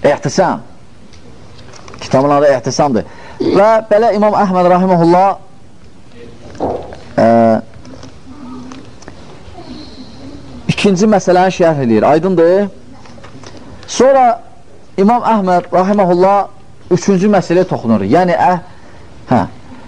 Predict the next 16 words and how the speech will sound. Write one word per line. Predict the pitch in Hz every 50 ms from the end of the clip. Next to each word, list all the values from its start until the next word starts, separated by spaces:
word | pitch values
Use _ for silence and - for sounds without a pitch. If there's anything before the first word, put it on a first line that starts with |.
| - - - - - - -
sünnə | - - - 247 233 220 214 202 185 - - -
əsası. | 156 - - 202 175 160 - - 165 147 107 - - - - - - - - - - - - - - -
Üçüncü | 175 170 - 214 208 185 208 240
məsələ | 220 196 180 - 175 175 185 190 202 214 220 262 - - - - - - - - - - - - - - - - - - - - - - - - - - - - - - - -
deyir | 160 185 202 180
ki, | - - 165 - -
şeyx, | 185 190 202 190 185 - - - -
tərkül | - - 202 196 175 - - 175 156 131
bidə. | 131 170 160 139 123 - - - - - - - - - - - - - - - - - - - - - - - - - - -
Bidətləri | 151 147 156 143 - - 151 160 156 -
tərk | 156 139 - -
eləmək. | - 87 80 76 71 - - - - - - - - - - - - - - - - - - - - - - - - - - - - - - - - - - 160
Əgər | 185 196 185 175 165
sən | - 214 214
sünnə | 180 - - 208 202 196 185
ilə | 175 165